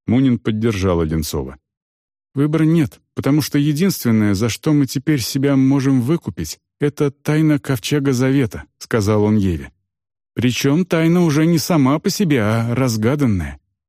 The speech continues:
Где ковчег? Что ковчег? В общем, всё, чего от нас в бункере хотели. Будет разгадка, сможем торговаться с кем угодно.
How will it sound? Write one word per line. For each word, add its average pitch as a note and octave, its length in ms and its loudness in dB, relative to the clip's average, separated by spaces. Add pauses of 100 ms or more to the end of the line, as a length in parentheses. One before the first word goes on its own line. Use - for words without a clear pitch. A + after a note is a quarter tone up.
(400)
Где A#2+ 400 0
ковчег? B2 560 -4 (100)
Что C3 400 -2
ковчег? G#2 520 -4 (480)
В G2 140 -2
общем, E3+ 380 0
всё, G#3 300 -2
чего F3+ 280 -2
от D#3+ 140 -4
нас F3 340 0
в A2 160 -4
бункере A#2 520 -2
хотели. D#2+ 500 -10 (520)
Будет D3+ 360 0
разгадка, C#3+ 640 -2
сможем E3 480 0
торговаться E3+ 540 0
с - 100 -4
кем E3+ 200 2
угодно. C#3 460 2